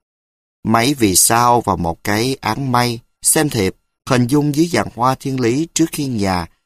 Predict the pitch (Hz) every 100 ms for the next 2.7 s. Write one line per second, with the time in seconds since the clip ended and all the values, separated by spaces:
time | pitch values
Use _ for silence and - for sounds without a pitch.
0 | _ - 127 - 127 143 139 147 143 -
1 | 165 214 _ _ - 117 110 - 131 98
2 | 87 85 - 110 110 104 87